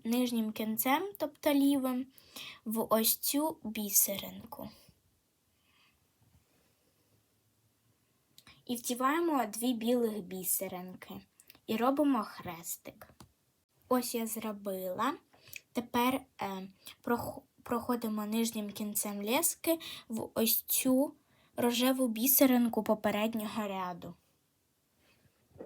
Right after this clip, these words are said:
Так. Пройшли.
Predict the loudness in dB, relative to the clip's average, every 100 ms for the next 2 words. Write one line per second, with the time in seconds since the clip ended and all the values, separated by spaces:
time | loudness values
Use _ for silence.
0 | -20 _ _ _ _ _ _ -4 -2 0
1 | -4 -6 -2 -2 -2 -16 -20 -20 -20 _
2 | _ _ _ _ _ _ _ _ _ _
3 | _ _ _ _ _ -20 -20 -20 -20 _
4 | _ _ _ _ _ _ _ _ _ _
5 | _ _ _ -14 -10 -10 -10 -16 -16 -8
6 | -8 -4 -6